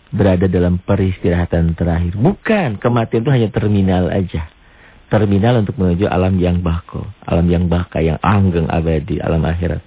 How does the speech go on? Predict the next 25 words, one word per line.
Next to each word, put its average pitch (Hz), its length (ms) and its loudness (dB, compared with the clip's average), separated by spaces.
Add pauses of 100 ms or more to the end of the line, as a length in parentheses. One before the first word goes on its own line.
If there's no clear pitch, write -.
(280)
Nah, - 80 2 (640)
penyebutan 156 720 0
kata 170 240 0
mati 160 400 0
dan 156 160 2
hidup 107 320 0 (240)
dari 113 320 2
sekian 143 320 0
banyak 110 320 2 (320)
kodrat 156 480 0
dan 104 240 0
kuasa 104 560 -2 (160)
agaknya 117 560 2
disebabkan 92 640 0
karena 82 380 2 (380)
kedua 95 360 2
hal 85 160 0
ini 117 280 2
merupakan 95 500 -2 (180)
bukti 180 480 0
yang 127 160 2
paling 107 320 0
jelas 98 240 2 (480)
tentang 95 560 2
kuasanya. 95 920 0